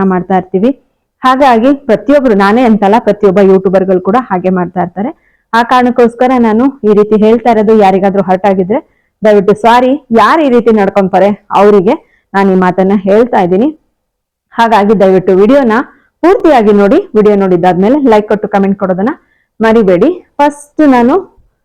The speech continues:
ಇದು ಯೆಲ್ಲೋ ಕಲರ್ ಬ್ಯಾಗ್ ನ ತಗೊಂಡ್ ಬಂದಿದ್ದೀನಿ. ಆ, ಇದು already ಒಂದ್ಸಲ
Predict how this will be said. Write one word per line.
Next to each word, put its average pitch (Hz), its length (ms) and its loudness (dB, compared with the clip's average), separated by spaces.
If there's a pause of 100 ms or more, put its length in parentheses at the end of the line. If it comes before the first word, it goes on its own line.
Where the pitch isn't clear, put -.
(300)
ಇದು 220 480 2
ಯೆಲ್ಲೋ 233 220 2
ಕಲರ್ 214 280 0
ಬ್ಯಾಗ್ 185 240 0
ನ 196 100 2
ತಗೊಂಡ್ 185 320 -2
ಬಂದಿದ್ದೀನಿ. 180 500 -2 (360)
ಆ, 214 220 2
ಇದು 240 540 4 (260)
already 226 600 2
ಒಂದ್ಸಲ 202 280 0